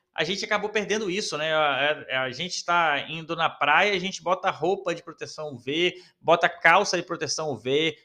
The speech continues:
chapéu de mexicano, chinelo, é, five fingers, né? Aquele que tampa o pé inteiro, pra você nem pisar na areia e não sujar.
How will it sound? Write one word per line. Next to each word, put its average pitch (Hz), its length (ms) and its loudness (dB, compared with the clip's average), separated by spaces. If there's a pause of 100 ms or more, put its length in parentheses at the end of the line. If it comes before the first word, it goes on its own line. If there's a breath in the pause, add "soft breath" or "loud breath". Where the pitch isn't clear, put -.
chapéu 190 600 4
de 190 140 -4
mexicano, 175 920 -4 (220 soft breath)
chinelo, 202 960 0
é, 143 220 2
five 170 300 -2
fingers, 156 500 -6
né? 147 80 -6
Aquele 147 240 -6
que 151 220 -12 (120)
tampa 165 220 -6
o 147 40 -14
pé 151 180 -4
inteiro, 156 400 -6
pra - 60 -14
você 185 80 -6
nem 185 200 -6
pisar 180 240 -2
na 180 80 -2
areia 165 180 0
e 175 60 -4
não 185 80 -10
sujar. 147 500 -2